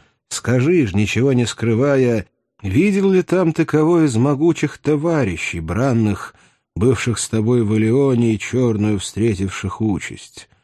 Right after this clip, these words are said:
Ночь несказанно долга, и останется времени много всем нам для сна безмятежного.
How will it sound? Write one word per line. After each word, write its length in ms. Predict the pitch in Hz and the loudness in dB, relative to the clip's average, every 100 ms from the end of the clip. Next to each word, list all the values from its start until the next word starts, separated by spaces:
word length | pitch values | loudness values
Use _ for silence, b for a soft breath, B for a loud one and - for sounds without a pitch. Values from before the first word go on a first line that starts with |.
| _ _ _ _ | _ _ _ _
Ночь 380 | 92 92 117 - | -4 0 0 0
несказанно 680 | 117 104 107 104 127 120 120 | -2 -2 -2 0 2 2 0
долга, 720 | 110 123 117 143 139 98 - _ - | 0 -2 0 -2 -2 -4 -8 _ -4
и 80 | 98 | -2
останется 800 | 98 - - 104 123 127 - 107 | -2 -4 -4 -2 0 -2 0 2
времени 400 | 120 123 120 113 | 2 2 2 2
много 960 | 107 104 110 147 170 151 139 113 98 B B B | 0 0 2 2 0 0 0 0 -2 B B B
всем 500 | - - 123 131 123 | -8 -2 0 2 2
нам 220 | 123 113 | 0 0
для 200 | 101 117 | 0 -2
сна 540 | 101 - 117 123 110 90 | -2 -2 -2 0 -2 -2
безмятежного. 1160 | 90 92 95 - 107 95 82 87 90 87 80 | -2 -2 -2 0 0 0 -2 -4 -2 -2 -4